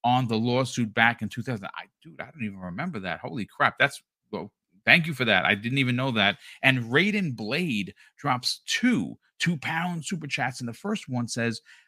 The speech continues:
uh, S-, uh, "Sony has to worry about third party getting summoned." That is absolutely correct. Uh, and, and those deals. And, you know, again, we'll talk about that in a second before we get everyone outta here. Uh, he drops another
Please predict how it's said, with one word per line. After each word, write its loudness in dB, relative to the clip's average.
uh, -2
S-, -4
uh, 2
"Sony 0
has -2
to -4
worry 0
about -4
third -4
party -4
getting 0
summoned." -2
That 2
is -2
absolutely 2
correct. -4
Uh, 2
and, -2
and 0
those -2
deals. -2
And, -4
you -6
know, -2
again, 0
we'll -6
talk -6
about -4
that 0
in -6
a -6
second -2
before -4
we -4
get 0
everyone -2
outta 0
here. -4
Uh, -2
he -2
drops -2
another 0